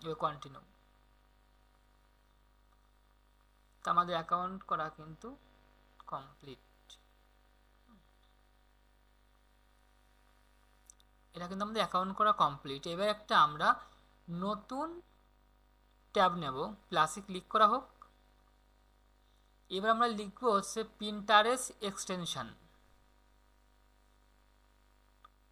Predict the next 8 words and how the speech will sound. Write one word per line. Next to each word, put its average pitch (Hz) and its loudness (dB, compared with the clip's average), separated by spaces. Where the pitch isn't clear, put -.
Pinterest 185 -4
এক্সটেনশন, 160 -10
ইএক্স 202 -6
দেওয়া 214 -8
হোক, 262 -10
হ্যাঁ, 151 -14
এক্সটেনশন, 143 -16
হ্যাঁ। 135 -20